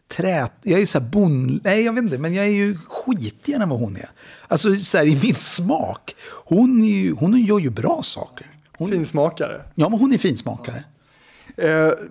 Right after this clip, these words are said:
Speaker 2: det var mycket T V för dig där då, eh, ett tag med, med, med talkshow och allting, eh, som du också gjorde då när du flyttades över till Stockholm. Eh, men sen så var det några år där du inte stod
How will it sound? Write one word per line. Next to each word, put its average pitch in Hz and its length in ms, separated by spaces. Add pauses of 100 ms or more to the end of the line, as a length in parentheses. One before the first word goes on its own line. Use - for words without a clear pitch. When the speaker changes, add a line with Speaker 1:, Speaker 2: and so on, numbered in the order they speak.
(160)
Speaker 2:
det 175 140
var 220 180
mycket 254 280
T 190 140
V 143 100
för 143 120
dig 135 180
där 127 180
då, 131 280
eh, 131 460
ett - 100
tag 143 360
med, 139 300
med, 127 520
med 131 160
talkshow 135 520
och 135 60
allting, 127 580
eh, 123 220
som 131 160
du 131 60
också 127 200
gjorde 131 160
då 127 140
när 120 120
du 123 240
flyttades 131 360
över 143 160
till 143 120
Stockholm. 135 640
Eh, 139 340 (140)
men 170 340
sen 175 200
så 277 100
var 214 260
det 320 60
några 302 200
år 160 200
där 147 140
du 165 100
inte 156 320
stod 143 420